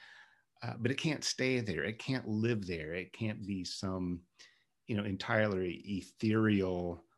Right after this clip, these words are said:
"Well, if we could only do this," or, "Wouldn't that be nice if we could do that?" Or, "If only people would get along." It's like, "That's great. Okay, well, what can we do today <laughs> to get along with the people today?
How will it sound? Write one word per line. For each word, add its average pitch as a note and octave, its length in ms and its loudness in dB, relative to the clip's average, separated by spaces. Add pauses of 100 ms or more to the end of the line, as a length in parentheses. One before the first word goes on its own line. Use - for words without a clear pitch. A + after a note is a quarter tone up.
(120)
"Well, A#2 240 6
if A2+ 120 2
we A2+ 80 4
could G#2+ 160 0
only B2 200 4
do B2 160 2
this," G#2 380 0
or, F2+ 40 -6
"Wouldn't G#2 220 0
that G#2+ 160 0
be G2 80 -2
nice G2+ 380 2
if - 80 -16
we A2 120 -2
could F#2+ 180 -8
do F#2+ 160 0
that?" E2+ 420 -2
Or, E2 100 -4
"If D#2+ 140 -8
only G2+ 240 0
people G2+ 340 -4
would E2+ 140 -6
get F#2 160 -4
along." F2 520 -4
It's - 180 -10
like, F2+ 180 -4 (480)
"That's - 220 4
great. C3+ 480 2
Okay, A2+ 400 2
well, G#2+ 160 4
what C3+ 180 6
can D#3+ 100 0
we D#3 80 4
do B2 160 2
today G2 480 2 (220)
<laughs> F#3+ 240 6
to D3+ 80 4
get C3+ 160 2
along A2+ 300 6
with G2+ 100 2
the G2 80 -2
people G2 320 -2
today? F2+ 460 0